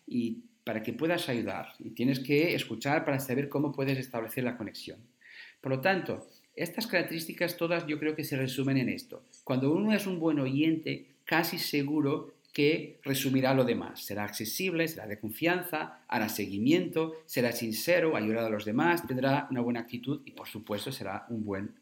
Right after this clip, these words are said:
oyente. Y esto, en resumen, se trata de establecer, pues, esa actitud de agricultor, de sembrar relaciones y no de cazador, de cazar <laughs> relaciones.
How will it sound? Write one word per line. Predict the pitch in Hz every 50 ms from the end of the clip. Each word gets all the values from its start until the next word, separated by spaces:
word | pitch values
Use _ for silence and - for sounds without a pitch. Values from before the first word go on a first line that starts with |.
| _ _
oyente. | - 107 - - 73 73 - - - - - - - - - -
Y | - 139 135 160
esto, | 165 - - 190 202 - - - - - - - _ _ _ _
en | - 135 123
resumen, | 123 127 - 185 185 160 143 147 147
se | - - 110
trata | - 143 143 139 139 147 139
de | 135 135 139 160 - - - - - -
establecer, | 123 123 123 - 123 117 117 117 117 - - 160 151 151 160 160 160 - -
pues, | - 123 117 117
esa | 127 127 - 131
actitud | 127 - - 135 127 123 143 139
de | 127 131
agricultor, | 131 131 131 123 - 123 117 113 - - 139 143 - - -
de | 107 101
sembrar | - - 110 113 117 127 135 143
relaciones | 139 139 139 135 - - - 139 143 139 131 127 151 - - - - - - - - - - - - -
y | 127 120
no | 120 123
de | 120 117 -
cazador, | 110 110 107 - 113 104 110 117 135 156 165 135
de | 120 110
cazar | - 113 107 - - 120 117 123 127 123 - - - - - -
<laughs> | - -
relaciones. | 120 - 117 110 110 107 - - 151 156 143 131 - 135 135